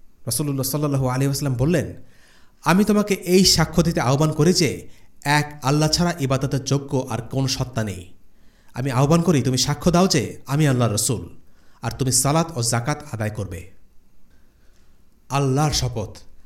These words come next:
আপনি তো কেবল সত্য আর যা কিছু সুন্দর তার প্রতি আহ্বান করছেন। সত্যি বলতে এই আহ্বান করার আগেও আপনি ছিলেন আমাদের মাঝে সবচাইতে সত্যবাদী, বিশ্বস্ত আর মহৎ একজন মানুষ।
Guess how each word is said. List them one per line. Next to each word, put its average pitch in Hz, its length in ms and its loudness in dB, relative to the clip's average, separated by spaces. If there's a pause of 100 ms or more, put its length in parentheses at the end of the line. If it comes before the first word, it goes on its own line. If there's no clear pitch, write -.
(300)
আপনি 170 300 2
তো 254 100 2
কেবল 226 240 4
সত্য - 440 0
আর 135 180 2
যা 143 140 0
কিছু - 220 -2
সুন্দর 160 520 2 (120)
তার 123 160 -2
প্রতি 139 220 -2
আহ্বান 120 260 2
করছেন। 101 380 -6 (600)
সত্যি 185 340 2
বলতে 202 240 2
এই 175 240 4
আহ্বান 139 320 4
করার 165 320 0
আগেও 135 300 4
আপনি 120 200 0
ছিলেন 143 280 0
আমাদের 113 280 -2
মাঝে 113 300 -4
সবচাইতে 185 640 0
সত্যবাদী, 110 500 -2 (500)
বিশ্বস্ত 156 520 2
আর 113 240 -4
মহৎ 131 300 0
একজন 117 200 -2
মানুষ। 92 440 -4